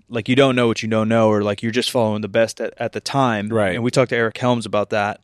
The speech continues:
Speaker 1: on this show, who's, you know, one of the leading guys in exercise science and nutrition now. But he even said, like, yeah, in twenty eleven, twenty twelve,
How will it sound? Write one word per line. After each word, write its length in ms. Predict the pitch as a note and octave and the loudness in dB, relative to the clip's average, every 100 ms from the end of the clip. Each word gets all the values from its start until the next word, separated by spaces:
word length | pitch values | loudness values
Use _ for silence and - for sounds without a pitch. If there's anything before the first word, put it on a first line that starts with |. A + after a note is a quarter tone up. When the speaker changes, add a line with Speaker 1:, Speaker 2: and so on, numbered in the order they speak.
| _ | _
Speaker 1:
on 160 | A#2 G#2+ | -6 -4
this 120 | G2+ | -4
show, 400 | - A2+ G#2+ A2 | -2 0 0 0
who's, 300 | A2+ G#2+ - - _ - | -2 -6 -8 -14 _ -4
you 60 | |
know, 120 | G#2+ | -2
one 100 | G#2 | 0
of 140 | G#2 G#2 | 0 0
the 60 | |
leading 340 | A#2 C#3+ A#2+ A2 | 2 2 2 0
guys 280 | B2+ B2+ A2 | 2 2 0
in 80 | |
exercise 420 | G#2+ - A2 A2+ - | -6 -8 -8 -6 -4
science 360 | A#2 G#2+ G#2+ | -4 -6 -8
and 80 | A2+ | -10
nutrition 460 | G#2+ - G#2+ - A2+ | -8 -6 -8 -8 -4
now. 440 | A#2+ A#2 G2+ G#2+ - - - _ | -2 0 -2 -6 -12 -20 -20 _
But 100 | A#2+ | 0
he 80 | B2 | 2
even 200 | B2+ G#2+ | 2 0
said, 280 | - G#2+ G#2 | -4 -4 -4
like, 200 | G#2 - | -6 -4
yeah, 180 | C#3+ G2 | -4 -4
in 80 | F2 | -8
twenty 320 | - A2+ G2 | -8 -8 -6
eleven, 400 | E2+ A2 G#2+ A2 | -6 -4 -4 -4
twenty 200 | - A2 | -6 -8
twelve, 460 | - C3+ B2+ A2 | 0 2 2 0